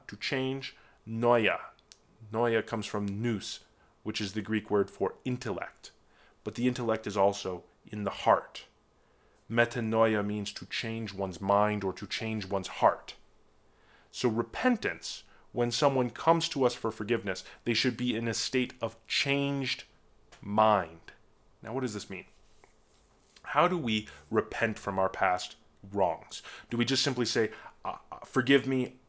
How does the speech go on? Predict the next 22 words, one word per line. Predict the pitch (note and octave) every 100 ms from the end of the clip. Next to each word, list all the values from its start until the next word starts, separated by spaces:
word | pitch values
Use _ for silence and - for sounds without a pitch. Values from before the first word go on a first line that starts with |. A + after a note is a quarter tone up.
| _
and | A2+
I'm | A2+
gonna | A#2 A2
go | G#2+
about | G#2 G2 G2
my | F#2+
business"? | G#2 F#2+ - F2 - - - - -
No, | B2+ A2 F#2 -
before | A2 - E3
forgiveness | E3 C#3 C3+ B2 A2+
can | -
take | G#2+ G#2+
place, | - G2 F#2+ - - -
we | A2 G#2+
have | A#2 A2+ -
to | A2+ - _ -
change | - C3 C3 B2+ A2
wh-, | G#2+
how | G#2 - A2
we | G#2+
view | F#2 G2+ G2
ourselves. | F2+ F2 F#2+ F2 - -